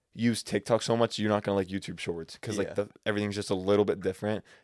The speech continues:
Speaker 1: And it's like that for me. And I don't know, like, I just like the game modes on Hypixel. Like, Skywars on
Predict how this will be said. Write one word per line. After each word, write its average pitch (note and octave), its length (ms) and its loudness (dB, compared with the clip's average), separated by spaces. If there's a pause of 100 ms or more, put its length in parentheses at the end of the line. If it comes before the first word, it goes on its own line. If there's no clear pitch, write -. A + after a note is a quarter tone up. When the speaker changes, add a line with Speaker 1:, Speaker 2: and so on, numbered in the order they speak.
Speaker 1:
And F#2+ 100 -8
it's F#2 100 -8
like G2 120 -6
that G2 140 -6
for F2+ 120 -12
me. F2+ 260 -10 (340)
And G#2 80 0
I G2+ 40 2
don't G2 100 0
know, F#2 80 2
like, F#2+ 140 4
I G2 100 4
just F#2+ 140 -8
like G#2 120 -6
the G#2 80 -10
game G2 260 -6
modes G2 220 -2
on F#2+ 80 -4
Hypixel. F#2+ 640 -6 (320)
Like, G2 100 -6
Skywars A2+ 640 6
on G2 400 -2